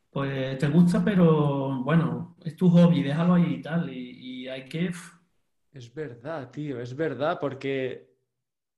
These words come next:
Speaker 2: y si no, te dicen que si eso te va a dar de comer, ¿no? Que si eso te... y, y ya te... y entonces te invierten el orden.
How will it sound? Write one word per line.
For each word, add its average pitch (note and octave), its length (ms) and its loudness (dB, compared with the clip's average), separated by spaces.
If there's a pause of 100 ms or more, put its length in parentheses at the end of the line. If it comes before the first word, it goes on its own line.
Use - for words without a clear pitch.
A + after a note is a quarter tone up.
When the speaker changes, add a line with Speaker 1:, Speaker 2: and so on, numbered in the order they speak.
(360)
Speaker 2:
y D#3 80 -16
si D3+ 240 -16
no, A3 480 -10
te D#3 100 -4
dicen F3+ 360 0
que F3+ 120 -2
si D#3 180 -4
eso E3 180 -2
te F#3 100 -4
va E3+ 100 -2
a E3 40 -2
dar E3+ 160 -4
de E3+ 120 -6
comer, D#3+ 380 -6
¿no? F3+ 260 -6
Que D#3 100 -10
si D3 200 -10
eso D3+ 240 -8
te... F3 140 -8
y, - 360 -10 (300)
y D#3 60 -12
ya F#3 140 0
te... G3 220 -6
y F3 80 -2
entonces G3+ 400 -6
te F3 80 -4
invierten F#3+ 480 -4
el E3 120 -6
orden. B2+ 520 -8